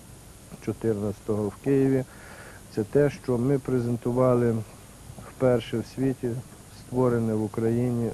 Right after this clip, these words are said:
бойове мистецтво жінок України, яке називається Асгарда.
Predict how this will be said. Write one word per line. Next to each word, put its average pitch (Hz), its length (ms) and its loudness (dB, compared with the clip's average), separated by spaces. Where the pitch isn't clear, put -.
бойове 113 360 2
мистецтво 107 580 -2
жінок 104 400 -4
України, 117 500 -4
яке 120 180 0
називається 104 640 0
Асгарда. 90 640 -4